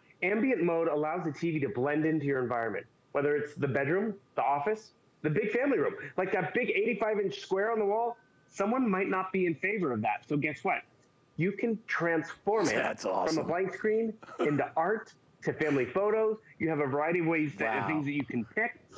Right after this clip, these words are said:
Speaker 1: And that's really where, this is where Samsung is number one. They saw a problem, they gave us a solution. I turned off the T V. I'm sitting here just having my morning coffee.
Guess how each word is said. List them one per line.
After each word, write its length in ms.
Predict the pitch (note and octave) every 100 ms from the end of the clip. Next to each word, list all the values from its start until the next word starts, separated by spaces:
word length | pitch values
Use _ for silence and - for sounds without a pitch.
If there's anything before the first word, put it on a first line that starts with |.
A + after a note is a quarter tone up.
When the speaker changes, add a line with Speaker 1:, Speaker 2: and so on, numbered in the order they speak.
| - -
Speaker 1:
And 120 | F#3
that's 240 | C4+ -
really 220 | F3+ G#3+ A3+
where, 320 | F#3+ G3+ G3 - _ _ -
this 200 | F3+ B3
is 120 | A#3+
where 120 | G#3+
Samsung 580 | D#3+ - G3 G3+ G3 F3+
is 80 | D#3
number 220 | E3 D#3+
one. 240 | D3+ A#2 - _ _
They 140 | E3 F3+
saw 280 | F#3 D3
a 20 | -
problem, 560 | - D#3+ F3+ A#3+ B3+ - _ -
they 180 | C#3 A2+
gave 220 | D3+ E3+
us 140 | G3
a 60 | F#3
solution. 520 | F#3 E3+ C3 - F2 - _ -
I 80 | F3
turned 200 | E3+ A3+
off 140 | A3
the 80 | A3
T 160 | G#3 A3
V. 280 | A#3+ D3 - _ -
I'm 120 | F#3
sitting 220 | A3+ G3
here 140 | G#3
just 140 | G3+ G3
having 220 | G#3 G3+
my 100 | G3+
morning 300 | G3+ G#3 G3
coffee. 400 | G3 G#3+ G#3 C#3+